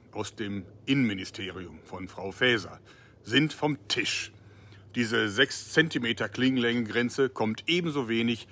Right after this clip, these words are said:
wie die W B K-Pflicht für Armbrüste und das Verbot der Halbautomaten. Insofern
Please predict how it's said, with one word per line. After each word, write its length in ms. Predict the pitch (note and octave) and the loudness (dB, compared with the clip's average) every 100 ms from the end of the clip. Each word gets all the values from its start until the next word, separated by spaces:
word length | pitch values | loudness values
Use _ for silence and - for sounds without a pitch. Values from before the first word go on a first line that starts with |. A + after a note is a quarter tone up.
| - - | -18 -8
wie 80 | A2+ | -2
die 160 | A2+ | -2
W 140 | G2+ G#2 | -2 -4
B 100 | F#2 | -4
K-Pflicht 480 | - B2 - A2+ | 2 2 2 -6
für 160 | - A#2+ | -6 -6
Armbrüste 560 | G#2 A2 G2+ - A#2 A2 - - | -4 -2 -4 -6 -8 -10 -14 -6
und 300 | D3+ F3 - | -4 -2 -4
das 120 | G#2+ | -6
Verbot 480 | - G#2 F2+ G#2 - | -6 -6 -6 -10 -2
der 280 | B2 A2 - | -2 0 -4
Halbautomaten. 800 | G2+ - F2 F2+ D#2+ D#2 - - - - - - - - | -6 -6 -12 -12 -12 -14 -16 -20 -20 -20 -20 -20 -20 -8
Insofern 680 | A#2 G#2 B2+ F3 F3+ G3 | -6 -2 -2 2 0 0